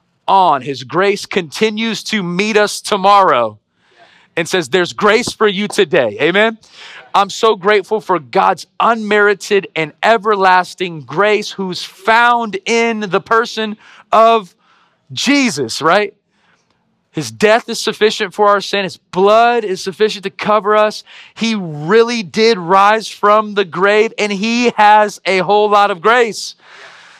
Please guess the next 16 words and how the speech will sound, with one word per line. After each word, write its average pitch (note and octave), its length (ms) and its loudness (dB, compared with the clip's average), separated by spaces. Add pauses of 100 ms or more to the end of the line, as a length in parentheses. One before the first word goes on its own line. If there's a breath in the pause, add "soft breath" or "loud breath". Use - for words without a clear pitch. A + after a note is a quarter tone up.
(540 loud breath)
for E3+ 340 0
us D3 200 -2
today. B2 380 -8 (1040 soft breath)
This D#3+ 160 -2
grace F#3+ 340 0
is C#3+ 120 -8
not E3 220 -2
just D#3 220 -10
a D#3 40 -4
concept. F3 720 -4 (380 loud breath)
This D3 160 -8
grace D3 320 -4
is C#3 100 -12
something C#3 380 -10
that's A#2 200 -12
given. F#2+ 460 -12